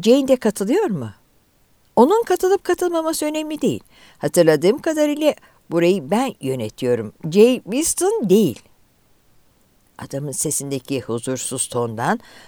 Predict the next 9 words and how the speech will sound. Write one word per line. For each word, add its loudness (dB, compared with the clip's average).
Makkalep 0
Winston'ın -4
bu -2
karara 0
katılmadığını -6
anlamıştı. -8
Bunu 4
anlaması -2
iyiydi. -6